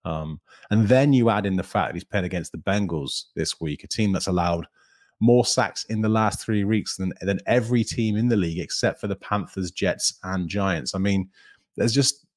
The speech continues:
there's very little not to love here. Um, Kyle, any, any thoughts to add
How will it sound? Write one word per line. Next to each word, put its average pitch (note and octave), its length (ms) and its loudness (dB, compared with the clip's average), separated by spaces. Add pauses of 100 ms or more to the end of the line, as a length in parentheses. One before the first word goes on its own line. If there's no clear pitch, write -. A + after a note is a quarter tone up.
(220)
there's G#2 160 -2
very A#2+ 320 2
little G2+ 380 2
not F#2 280 0 (160)
to E2+ 120 -6
love E2+ 320 2
here. C2+ 260 -6 (260)
Um, D2+ 460 -8
Kyle, F#2 320 2
any, F#2+ 260 2
any G2 160 0
thoughts G#2 340 0
to G2 100 2
add G2 280 0